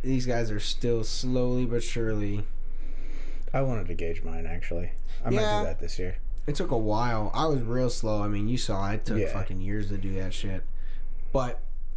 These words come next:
Speaker 1: no, um, I think, like, I mean, the gauging thing took, like, for sure, I just took a year and let it naturally happen for most of the time, so it didn't hurt after a little while.
Speaker 2: Yeah.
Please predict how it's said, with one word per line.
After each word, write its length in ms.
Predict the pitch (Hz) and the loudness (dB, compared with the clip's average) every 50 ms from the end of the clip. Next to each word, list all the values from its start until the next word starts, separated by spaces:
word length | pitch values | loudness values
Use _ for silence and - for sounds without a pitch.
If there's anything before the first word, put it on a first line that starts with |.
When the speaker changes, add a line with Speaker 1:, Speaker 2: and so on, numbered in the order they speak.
| - - - - - 123 | 0 0 0 0 0 0
Speaker 1:
no, 380 | 139 156 156 151 151 147 147 147 | 0 2 2 0 0 0 0 0
um, 480 | 147 156 160 160 156 156 156 151 147 - - - - - - - - - - - - - - - - - - - - - - - - - - - - - - - - - - | 0 2 2 2 2 2 2 0 0 0 0 0 0 0 0 0 0 0 0 0 0 0 0 0 0 0 0 0 0 0 0 0 0 0 0 0 0 0 0 0 0 0 0
I 100 | 107 120 | 0 0
think, 500 | 120 - 156 151 147 135 - - - - - - - - - - - - - - - - - - - - - - - - - - - | 0 0 0 0 0 0 0 -2 -2 -2 -2 -2 -2 -2 0 0 0 0 0 0 0 -2 -2 -2 -2 0 0 -2 -2 -2 -2 0 0
like, 380 | 139 135 123 107 - - - - - - - - - - - - - - | 0 0 0 0 0 0 0 0 0 0 0 0 0 -2 -2 0 0 0
I 40 | 139 | 2
mean, 160 | 147 147 147 | 2 2 2
the 80 | 139 131 | 2 2
gauging 400 | - 131 139 147 143 143 135 123 | 0 0 0 0 0 0 0 0
thing 320 | - 127 117 110 110 104 | 0 0 0 0 0 0
took, 360 | - - - 127 123 120 - - | 0 0 0 0 0 -2 -2 0
like, 400 | 117 113 98 98 98 - - - - - - - - - - - - - - - - - - - - - - - - - | 0 0 0 0 0 0 0 0 0 0 0 0 0 0 0 0 0 0 0 0 0 0 0 0 0 -2 0 -2 -2 -2
for 160 | - 165 147 | 0 0 0
sure, 420 | 143 - - 175 180 170 160 - - | 0 0 0 0 2 2 2 0 0
I 180 | 165 196 214 180 | 0 0 0 0
just 280 | 151 156 160 156 - - | 0 0 0 0 0 0
took 160 | 175 160 - | 0 0 0
a 40 | 127 | 2
year 280 | 127 123 139 147 147 | 2 2 2 2 2
and 160 | 139 131 131 | 2 2 0
let 140 | 131 131 123 | 0 0 0
it 120 | 120 117 117 | 0 0 0
naturally 500 | 113 - 143 - - - 151 156 156 160 | 0 0 0 0 0 0 0 0 0 0
happen 300 | 160 160 160 175 170 165 | 0 0 0 0 0 0
for 160 | - 160 143 | 0 0 2
most 320 | 139 139 143 151 147 - 160 | 2 2 2 2 0 0 0
of 60 | 123 | -2
the 60 | 117 | -2
time, 240 | 180 165 170 170 156 | -2 -2 -2 -2 0
so 140 | - 147 139 | 0 0 0
it 40 | |
didn't 220 | 135 147 143 - - | 2 0 0 0 0
hurt 380 | - - - 123 123 117 117 - - | -2 0 0 0 0 0 0 -2 -2
after 400 | 110 113 110 - - 113 104 104 | -2 -2 -2 0 -2 0 0 0
a 60 | 104 | 0
little 240 | 104 107 117 117 123 | 0 0 0 2 2
while. 360 | 131 135 147 160 170 175 196 | 2 2 2 0 0 0 0
Speaker 2:
Yeah. 80 | 208 | 0